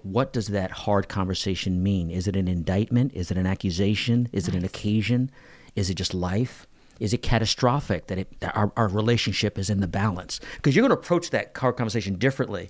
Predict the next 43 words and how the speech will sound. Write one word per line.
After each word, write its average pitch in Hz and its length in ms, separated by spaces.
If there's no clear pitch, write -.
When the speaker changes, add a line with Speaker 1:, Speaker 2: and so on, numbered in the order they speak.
Speaker 2:
Absolutely. 196 640
Speaker 1:
if - 60
your 113 120
entire 135 400
future 120 380
is 95 80
on 95 140
the 95 40
balance. 90 480
Speaker 2:
Absolutely. 185 600
Speaker 1:
This 214 100
is 127 100
catastrophe. 123 760
Speaker 2:
Yeah. 180 460
Speaker 1:
Right? 113 140
We've 113 140
never 113 160
fought 165 260
before. 127 480
Speaker 2:
<sighs> 160 160
Speaker 1:
Now 113 200
we 123 120
have 127 140
a 123 40
disagreement. 139 640
You - 80
know, 101 60
we, 120 160
we, 117 220
so 117 260
that 113 180
right 120 280
posture 117 520
of 98 220
curiosity, 120 720
of 98 200
deep 127 240
respect - 560
for 127 140
this 113 160
other 104 160
person, 135 600
Speaker 2:
Mm. 190 400